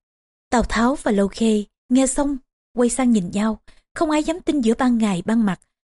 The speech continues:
Tại chúng kinh sư lại có kẻ dám xông vào phủ đệ quan lại, bắt người làm con tin để đòi tiền chuộc. Đó đúng là tin lạ.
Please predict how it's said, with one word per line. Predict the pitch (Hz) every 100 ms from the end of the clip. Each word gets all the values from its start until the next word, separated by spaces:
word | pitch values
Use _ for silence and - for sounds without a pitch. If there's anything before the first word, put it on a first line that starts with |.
| _ _ -
Tại | 214 175
chúng | - 277
kinh | 311 254
sư | - 277 - -
lại | 214
có | 190 285 -
kẻ | 202 175
dám | 226 269
xông | - 254
vào | 226 180
phủ | - 190
đệ | 208 180 165
quan | 240
lại, | 233 185 160 185 - - -
bắt | 359 247
người | 226 220 -
làm | - 196
con | - 247
tin | - 285 262 _ _ _
để | 226
đòi | 233 196
tiền | - 165
chuộc. | - 180 170 _ _ _ _ _ _ _ _ _ _
Đó | 247 262 311
đúng | 262 349
là | 285
tin | - 233
lạ. | 208 185 160